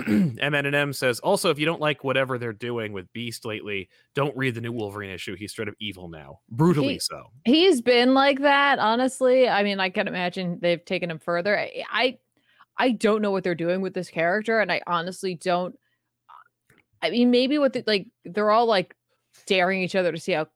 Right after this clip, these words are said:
Speaker 1: far they're gonna take Beast, and then someone's going to have to step up and be like, "Okay, how do we redeem this
Speaker 2: <clears throat>
Speaker 1: character?" And, like,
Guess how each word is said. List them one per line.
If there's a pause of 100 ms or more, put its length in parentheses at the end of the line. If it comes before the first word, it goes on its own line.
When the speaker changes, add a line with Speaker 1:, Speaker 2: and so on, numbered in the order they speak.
(120)
Speaker 1:
far
they're
gonna
take
Beast,
and
then
someone's
going
to
have
to
step
up
and
be
like,
"Okay,
how
do
we
redeem
this
Speaker 2:
<clears throat>
Speaker 1:
character?"
And,
like,